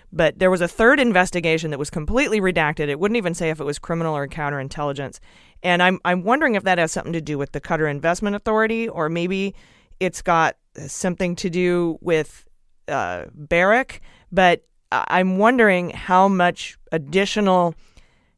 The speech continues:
uh, assistance Flynn can provide, since his, the judge in the last trial was like,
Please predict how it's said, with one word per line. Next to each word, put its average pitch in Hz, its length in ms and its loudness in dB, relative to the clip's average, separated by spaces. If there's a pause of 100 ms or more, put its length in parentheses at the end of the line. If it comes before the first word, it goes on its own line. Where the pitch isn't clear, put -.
(180)
uh, 151 260 0
assistance 185 720 2
Flynn 190 320 2
can 180 180 -4
provide, 165 720 4 (300)
since - 580 -2
his, 180 240 -2
the 165 140 -2
judge 190 300 4
in 180 80 0
the 175 60 0
last 165 260 2
trial 180 320 4
was 160 140 -2
like, 160 360 -4